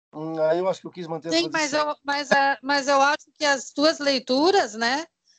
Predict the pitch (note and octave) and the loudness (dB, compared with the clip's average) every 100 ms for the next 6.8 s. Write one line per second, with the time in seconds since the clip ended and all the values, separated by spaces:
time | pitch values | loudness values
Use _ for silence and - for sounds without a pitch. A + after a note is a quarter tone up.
0 | _ _ - A3+ A#3 A3+ - D4+ D#4 D4 | _ _ 2 2 2 -4 0 0 2 -4
1 | - F4 - F4 C#4 C4+ C4+ A#3+ G#3+ A#3 | -2 -4 -4 -4 2 2 0 -8 -10 -8
2 | A#3 B3 C4+ B3+ A#3 G#3 A3 G#3+ G#3+ G3 | -4 -2 -2 -2 0 0 0 -2 -4 -6
3 | - F#3 F#3+ G#3+ A3+ G#3+ F3+ - E3 - | -4 -2 0 0 -2 -6 -6 -10 -14 -14
4 | _ _ D3 C#3 G#3 E3+ F#3+ F#3 G#3+ B3 | _ _ -8 -6 -6 -2 -2 0 0 -4
5 | A3 C4+ A#3 B3 A#3 B3 B3 _ _ A3 | -4 -4 -2 -2 0 -2 -2 _ _ -2
6 | A3 A3+ C4 D#4 - C4 B3 B3 | 0 2 0 -2 -2 2 2 0